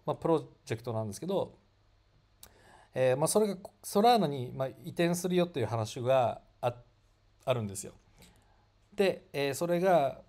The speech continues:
まあ、アナウンスが一昨日、昨日されて、で、三月の二十七日末には、え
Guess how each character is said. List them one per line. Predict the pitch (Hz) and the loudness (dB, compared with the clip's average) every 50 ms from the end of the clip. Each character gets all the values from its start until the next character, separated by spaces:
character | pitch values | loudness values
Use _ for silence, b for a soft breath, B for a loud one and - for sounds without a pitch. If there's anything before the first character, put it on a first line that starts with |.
| _ - | _ -2
ま | 170 165 | 0 0
あ、 | 156 | 0
ア | 156 | 2
ナ | 160 170 | 2 2
ウ | 180 | 2
ン | 175 | 0
ス | 175 - 180 | -2 -2 -2
が | 170 170 175 170 | 2 2 2 2
一 | 165 - - - 156 143 | 2 -2 -10 -8 -8 -6
昨 | 175 165 180 180 | -4 0 0 0
日、 | 170 175 - | 0 -2 -4
昨 | - 175 175 170 | -2 0 0 0
日 | 160 | 0
さ | - 147 | 0 -2
れ | 143 139 | -2 -2
て、 | - - 170 156 123 107 104 - _ b b b b b b b b b b b b b b b _ _ | -4 -2 -2 -2 0 -2 -4 -8 _ b b b b b b b b b b b b b b b _ _
で、 | - 147 147 143 147 147 147 147 147 147 147 147 147 147 147 147 139 | -4 -2 0 0 2 0 0 0 0 0 0 0 0 0 -2 -2 -4
三 | - - - 214 226 214 | -4 0 0 2 2 2
月 | 185 160 - | 0 -2 -2
の | 143 | -4
二 | 135 156 147 | -4 -4 -6
十 | 143 127 | -4 -4
七 | 113 117 120 123 | -2 -2 -2 -2
日 | 120 120 113 117 135 123 135 135 135 | -4 -4 -6 -8 -10 -6 -6 -6 -6
末 | - 185 175 | -4 -4 -4
に | 143 143 | 0 0
は、 | 165 180 160 123 104 - - _ _ _ _ _ _ _ | 2 2 2 0 -2 -4 -10 _ _ _ _ _ _ _
え | - 123 117 113 110 107 - - | -8 -6 -6 -6 -6 -8 -12 -16